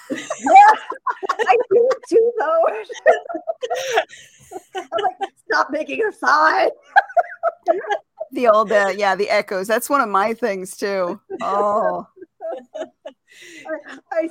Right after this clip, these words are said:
Speaker 1: started noticing in this last book that I wrote, as I was reading through it, I'm like, "Oh my God, I'm doing the same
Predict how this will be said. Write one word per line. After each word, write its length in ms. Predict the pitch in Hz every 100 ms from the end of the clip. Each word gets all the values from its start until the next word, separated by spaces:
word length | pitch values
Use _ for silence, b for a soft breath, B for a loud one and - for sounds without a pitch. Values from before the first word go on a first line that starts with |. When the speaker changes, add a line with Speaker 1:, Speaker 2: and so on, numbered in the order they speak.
| -
Speaker 1:
started 360 | - 277 285 226
noticing 480 | 247 262 277 - 480
in 120 | 392
this 160 | 208 -
last 340 | 440 330 320 -
book 140 | 208 _
that 100 | 196
I 60 | 185
wrote, 300 | 175 175 170 - _ _ _ -
as 140 | 226
I 60 | 226
was 220 | 208 175 _ _
reading 320 | 214 254 240
through 220 | 220 254
it, 60 | 254
I'm 80 | 190
like, 160 | 185 -
"Oh 100 | 190
my 120 | 185 185
God, 320 | 190 277 233
I'm 140 | 233
doing 160 | 196 202
the 80 | 254
same 260 | - 294